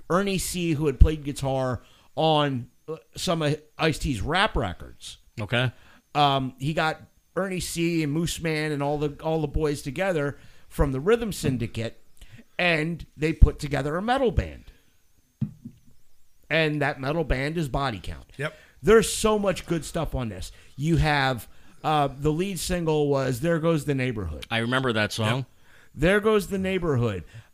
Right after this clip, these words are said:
Speaker 1: Cop, of course, Cop Killer, which is just a great song. And when I saw them at Mayhem Festival, they ended with Cop Killer, right?
Speaker 3: Yep.
Speaker 1: And T gets off stage,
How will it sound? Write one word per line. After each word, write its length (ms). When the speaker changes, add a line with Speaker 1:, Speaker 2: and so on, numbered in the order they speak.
Speaker 1:
Cop, 400
of 180
course, 320
Cop 380
Killer, 280
which 220
is 80
just 200
a 40
great 300
song. 300
And 140
when 100
I 60
saw 260
them 160
at 80
Mayhem 360
Festival, 460
they 140
ended 200
with 120
Cop 260
Killer, 240
right? 200
Speaker 3:
Yep. 200
Speaker 1:
And 320
T 180
gets 260
off 200
stage, 460